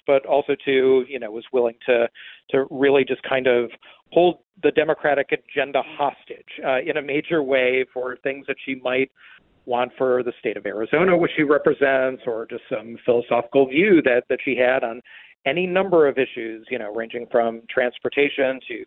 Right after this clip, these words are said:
financial issues, and the list goes on. So she is staying within the Democratic caucus, and you can think of Bernie Sanders as a good, uh, analogy and analog for this, where he too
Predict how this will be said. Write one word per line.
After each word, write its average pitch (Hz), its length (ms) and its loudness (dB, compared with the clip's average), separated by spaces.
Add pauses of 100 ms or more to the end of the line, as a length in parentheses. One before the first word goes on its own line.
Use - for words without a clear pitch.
financial 135 480 0
issues, 127 440 -2
and 110 100 -10 (260)
the 135 60 4
list 117 280 -2
goes 117 220 2
on. 120 380 0 (100)
So 123 220 4 (400)
she 175 80 2
is 151 120 4 (140)
staying 202 560 0
within 156 440 2
the 139 440 0 (120)
Democratic 143 500 -2 (160)
caucus, - 520 -4 (240)
and 127 400 -4
you 131 140 -10
can 127 140 -14
think 139 220 -6
of 120 140 -6 (520)
Bernie 135 280 -2
Sanders 123 380 -4 (140)
as 135 140 -8
a 120 220 0
good, 120 440 -4 (120)
uh, 117 260 -4
analogy 120 640 -2
and 117 120 -8
analog 117 460 -2 (120)
for 120 160 2
this, 117 220 -4 (100)
where 117 360 2 (340)
he 156 180 2
too 151 380 2